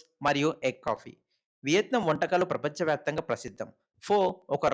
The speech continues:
రైస్ నూడిల్ సూప్, మాంసం, మూలికలు, సుగంధ ద్రవ్యాలతో తయారవుతుంది. ఇది వియత్నీయులు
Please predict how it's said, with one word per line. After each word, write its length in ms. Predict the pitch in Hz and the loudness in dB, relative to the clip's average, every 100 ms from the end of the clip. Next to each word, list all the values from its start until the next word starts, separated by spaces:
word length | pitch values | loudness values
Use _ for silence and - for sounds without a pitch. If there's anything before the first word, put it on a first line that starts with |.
| 135 | 2
రైస్ 220 | 143 - 170 | 0 -2 -2
నూడిల్ 240 | 165 170 - | 0 0 0
సూప్, 200 | 165 165 _ _ 127 | -2 -4 _ _ 0
మాంసం, 380 | 135 160 160 160 - - 135 | 0 2 0 0 -6 -8 -2
మూలికలు, 440 | 151 170 165 160 165 - | 0 2 0 0 -2 -6
సుగంధ 300 | 143 139 160 165 | -4 0 0 2
ద్రవ్యాలతో 460 | 139 135 139 135 180 165 | 0 2 0 0 -2 0
తయారవుతుంది. 540 | 120 117 110 113 113 _ _ _ - | 0 0 -4 -10 -16 _ _ _ -2
ఇది 200 | 170 180 160 - - | 0 2 0 -8 -4
వియత్నీయులు 500 | 143 190 190 202 | 0 0 0 2